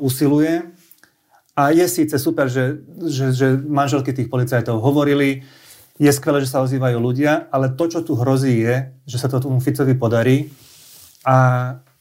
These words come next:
napriek nejakému odporu presadí všetko, čo je pre neho dôležité, a v tej chvíli už bude ťažké tomu čeliť, pretože keď už si nastaví na, podľa svojich predstav fungovanie polície, prokuratúry,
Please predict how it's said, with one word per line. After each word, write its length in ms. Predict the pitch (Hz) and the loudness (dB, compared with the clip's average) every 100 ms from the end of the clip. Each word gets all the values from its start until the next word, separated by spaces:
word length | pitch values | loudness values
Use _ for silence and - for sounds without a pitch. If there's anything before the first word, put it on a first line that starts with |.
| _ _ _ 170 | _ _ _ 0
napriek 400 | 170 175 160 151 | 0 2 0 0
nejakému 320 | 147 160 135 | -2 -2 -2
odporu 480 | 117 127 151 151 127 | -2 -2 0 0 0
presadí 320 | 135 139 127 | 0 2 0
všetko, 400 | 117 151 156 135 | 0 -2 -2 -2
čo 80 | 143 | -2
je 80 | 127 | 0
pre 160 | 131 | -2
neho 80 | 127 | -2
dôležité, 720 | 110 117 117 127 147 156 156 _ _ _ _ _ _ | -2 -2 -2 -2 0 -2 -6 _ _ _ _ _ _
a 80 | 123 | -4
v 40 | 127 | 0
tej 80 | 160 151 | 0 2
chvíli 400 | 147 147 147 156 | 2 4 4 0
už 320 | 156 123 127 | 0 -2 0
bude 640 | 143 135 135 127 127 - - - - - 180 - - - | 2 4 4 4 0 -4 -18 -20 -20 -18 -18 -18 -8 2
ťažké 480 | 147 143 - 139 | 2 2 -6 -8
tomu 240 | 131 127 117 | -4 -4 -4
čeliť, 480 | 123 110 - _ - | -4 -4 -8 _ -6
pretože 400 | 127 127 123 120 | -4 -2 -4 -2
keď 240 | 143 135 | 0 0
už 80 | 127 | 0
si 160 | 135 | 0
nastaví 400 | 123 127 131 120 | 0 0 -2 -2
na, 320 | 120 120 123 127 - | -2 -2 -4 -8 -8
podľa 320 | - 127 120 | 0 2 2
svojich 320 | - 131 123 - | 0 -2 -2 -2
predstav 400 | 127 - 127 113 | -4 0 -2 0
fungovanie 480 | 127 120 113 110 | -4 -6 -6 -6
polície, 400 | 135 131 127 127 | -2 0 0 -2
prokuratúry, 880 | 107 117 131 127 113 117 110 110 101 | -6 -4 -4 -2 -2 -2 -4 -4 -8